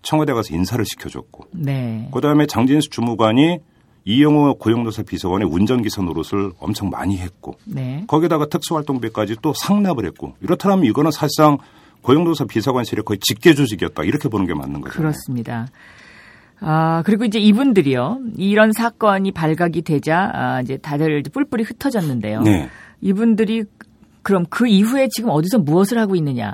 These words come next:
Speaker 1: 그렇죠.
Speaker 2: 이것도 짚어볼
Speaker 1: 예, 예,
Speaker 2: 부분입니다.
Speaker 1: 예.
Speaker 2: 예를 들면 최-, 최종석 행정관은 완전히 특혜를 받아서 지금 주미대사관에
Speaker 1: 미국에 가
Speaker 2: 가
Speaker 1: 있고.
Speaker 2: 있고요.
Speaker 1: 예.
Speaker 2: 이영호 비서관 같은 경우에는 저희가 추정을 해봤는데 지금 소재 파악이 불분명합니다.
Speaker 1: 예, 예.
Speaker 2: 그러니까 해외에 나갔는지 뭐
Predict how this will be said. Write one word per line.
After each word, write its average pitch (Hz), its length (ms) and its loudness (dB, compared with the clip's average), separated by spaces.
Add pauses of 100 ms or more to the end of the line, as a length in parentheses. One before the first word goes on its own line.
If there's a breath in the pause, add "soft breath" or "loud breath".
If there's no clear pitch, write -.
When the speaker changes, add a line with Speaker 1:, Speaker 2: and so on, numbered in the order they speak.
(160)
Speaker 1:
그렇죠. 110 220 4
Speaker 2:
이것도 202 280 2
짚어볼 185 480 0
Speaker 1:
예, 107 160 6
예, 95 180 2
Speaker 2:
부분입니다. 120 440 -2
Speaker 1:
예. 113 200 -2 (420 soft breath)
Speaker 2:
예를 180 180 2
들면 185 180 -2
최-, 254 220 -6
최종석 247 460 -2
행정관은 165 680 -2
완전히 156 320 -2
특혜를 156 880 -2
받아서 139 360 -6
지금 127 320 -8
주미대사관에 147 580 0
Speaker 1:
미국에 107 260 2
가 69 200 -4
Speaker 2:
가 117 100 -6
Speaker 1:
있고. 127 120 -6 (200)
Speaker 2:
있고요. 104 180 -4
Speaker 1:
예. 73 220 -6 (340 loud breath)
Speaker 2:
이영호 247 460 6
비서관 208 420 2
같은 180 280 -2
경우에는 156 440 -2
저희가 160 240 -4
추정을 226 380 -2
해봤는데 165 440 -2
지금 143 160 -4
소재 269 340 -4
파악이 170 320 -6
불분명합니다. 117 800 -2
Speaker 1:
예, 120 60 8
예. 98 180 6
Speaker 2:
그러니까 67 320 -8
해외에 190 340 0
나갔는지 139 1000 -2
뭐 139 300 -4